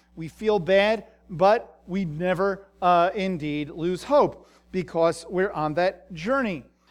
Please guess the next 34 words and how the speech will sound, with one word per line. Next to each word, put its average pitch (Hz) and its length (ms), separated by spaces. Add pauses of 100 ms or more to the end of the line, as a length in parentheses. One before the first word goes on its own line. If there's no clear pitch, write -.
(200)
Uh, 190 340
and 220 220
so 247 260
here 277 260
at 202 100
Beth - 200
Messiah, 240 540
you 185 160
know, 220 260 (260)
we 285 140
can 294 180
look 240 200
back 240 280
over 185 220
forty 208 340
years 185 540 (380)
and 185 380
we 240 120
could 226 220
say, 175 640 (480)
"A 208 100
job 202 380
well 220 220
done." 202 380 (480)
You 170 120
know, 202 360 (240)
when 202 140
you 202 60
go 202 180
back 214 400
to 202 160
Ninth 208 460
Avenue 214 600
and, 156 220